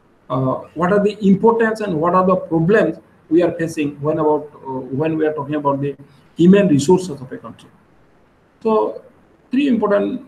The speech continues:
uh, three or four important questions are there. One is, uh, when population rises, comparatively, the very serious problem we are facing is the problem of food,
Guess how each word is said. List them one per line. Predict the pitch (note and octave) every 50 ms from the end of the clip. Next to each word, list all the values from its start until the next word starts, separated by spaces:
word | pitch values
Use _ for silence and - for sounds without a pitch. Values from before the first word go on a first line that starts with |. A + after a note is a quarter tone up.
| - -
uh, | - D3+ D#3 D3+ C#3 - - _ _ _ _ _ _ _ _ _ _
three | - G#3+ A3
or | G#3 G3+ F#3+ -
four | G#3+ G#3 F#3+
important | F3+ F3+ F3+ F3 F3 F3 E3+
questions | - C#3+ C#3 - D#3 D3+
are | D3 C3
there. | C3 D#3 D#3+ - - - - - - _ _ _ _ _ _ _ _ _ _
One | - F#3+ G3+ G#3+
is, | G#3+ G#3 G3 F#3+ - -
uh, | F3+ E3+ E3 E3 E3 - - -
when | - F3 G#3+ G#3 F3+ - - - D4+ - - _ _ _ _ _ _ _ _ _ _ _ _ _ _ _ _ _ _ _ _ _ _ _ _ _
population | D#3+ D#3 - E3+ F3+ F3+ F3+ F3 G3 F#3+
rises, | - C#3 C3 B2 B2+ B2 C3 D3+ C3 - - - - - _ _ _ _ _ _ _ _ _ _ _ _ _ _ _ _ _ _ _ _ _ _ _
comparatively, | - D3 C#3 - D#3+ F3 F#3 F3 F3 G3 F#3 F#3 F3 E3 D#3+ D#3+ D#3+ E3 F#3+ - _ _ _ _ _ _ _ _ _ _ _ _ _ _ _ _ _ _ _ _
the | - C#3+ C#3+ C#3 C3+ C3+ C3+
very | - C#3 A#2+ B2 C#3+ G3 A3 -
serious | - - F#3 E3+ E3+ E3 -
problem | - - D3+ C#3 D3 D3 D3 C#3+ C#3+ C#3 - C#3+
we | C3+ C#3
are | C3+ C3+
facing | C3+ C3+ C3 C3+ - C#3 C3+ C3
is | C3 C3
the | - C3+
problem | - - C3 B2 C3 C3 C3 C3
of | C3 - - -
food, | D3 -